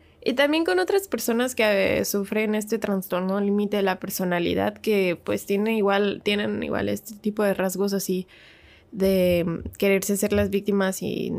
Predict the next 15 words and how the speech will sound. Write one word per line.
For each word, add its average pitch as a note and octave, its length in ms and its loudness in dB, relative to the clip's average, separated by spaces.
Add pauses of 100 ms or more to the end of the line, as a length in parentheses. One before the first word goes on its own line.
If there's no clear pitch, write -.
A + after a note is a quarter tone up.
(180)
y - 320 -4
narcis-, - 560 -6
y, F3 640 -2 (220)
y G#3+ 100 2
rasgos G#3+ 300 0
nar-, A3 380 4
narcisistas, A3 840 2 (460)
pero, A#3 180 4
pues, A#3 200 4
es A3+ 120 6
un A#3+ 120 4
trastorno, G3 560 0
¿no? G3+ 140 0
Así F#3+ 320 0
que G3+ 240 -2